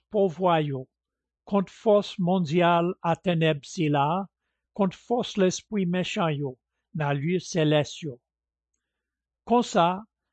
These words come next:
se pou nou pran tout pwotèj a Bondye nèt pou nou kapab reziste nan move jou a, epi lè nou fin fè tout bagay, pou nou kanpe fèm. Konsa, kanpe fèm,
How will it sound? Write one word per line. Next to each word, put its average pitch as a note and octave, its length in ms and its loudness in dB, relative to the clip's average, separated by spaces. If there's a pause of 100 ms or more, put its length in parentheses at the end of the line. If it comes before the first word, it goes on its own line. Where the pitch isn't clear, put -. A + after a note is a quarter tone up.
(140)
se A3+ 200 4
pou A3 160 0
nou G#3+ 160 0
pran F#3+ 300 -2 (100)
tout B3 200 -6 (120)
pwotèj F#3 640 2
a E3+ 160 -4
Bondye D3+ 480 -2 (160)
nèt D#3 400 -2 (460)
pou G3 100 -4
nou E3 160 -2
kapab D#3 480 0
reziste E3 640 0 (100)
nan D3+ 160 -2
move D#3+ 320 -2
jou C#3 320 -4
a, F3 60 -2 (720)
epi D#3+ 240 -4
lè F#3 240 4
nou G#3+ 160 0
fin G#3+ 240 -2
fè G#3 240 -4
tout G3 320 -4
bagay, D3+ 540 -2 (600)
pou F3 140 -2
nou E3+ 220 -2 (100)
kanpe E3 400 -2
fèm. C#3 380 -4 (1000)
Konsa, G#3 440 0 (720)
kanpe G3+ 340 0
fèm, F3 380 0